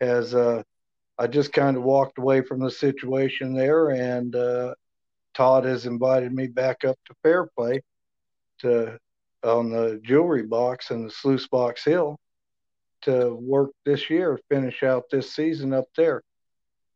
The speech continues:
So it's, I'm really considering that. More than likely, that's the direction I'm headed.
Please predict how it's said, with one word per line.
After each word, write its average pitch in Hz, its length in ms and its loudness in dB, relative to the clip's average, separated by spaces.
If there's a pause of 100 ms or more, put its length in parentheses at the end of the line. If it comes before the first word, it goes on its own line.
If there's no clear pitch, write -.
(260)
So 156 580 4
it's, 139 420 -2
I'm 131 480 0
really 143 320 6
considering 143 640 0
that. 160 260 -2 (100)
More 131 180 0
than 127 100 -2
likely, 156 400 2
that's 143 300 -2
the 135 80 -8
direction 143 440 -2
I'm 135 140 -4
headed. 147 320 0